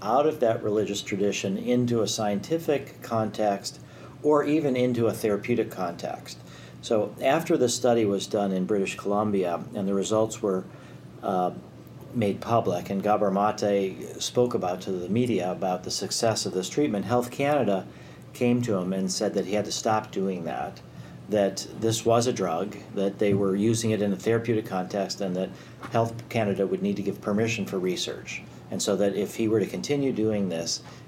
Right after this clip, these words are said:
his license would be taken away and he would be put in jail. So I found a donor who was willing to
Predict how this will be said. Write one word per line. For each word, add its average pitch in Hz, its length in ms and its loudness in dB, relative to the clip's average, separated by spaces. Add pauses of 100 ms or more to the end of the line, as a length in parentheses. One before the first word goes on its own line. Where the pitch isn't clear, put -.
(100)
his 101 160 -2
license 98 380 0
would 90 120 -2
be 87 80 -4
taken 90 300 -4
away 85 400 -4 (120)
and 95 120 -6
he 92 80 0
would 87 100 0
be 85 80 -2
put 90 180 -2
in - 60 -10
jail. 78 340 -4 (760)
So 110 320 2 (180)
I 120 120 2
found 143 380 2
a 110 80 6
donor 120 560 2
who 101 200 0
was 101 280 2
willing 117 440 4
to 95 440 0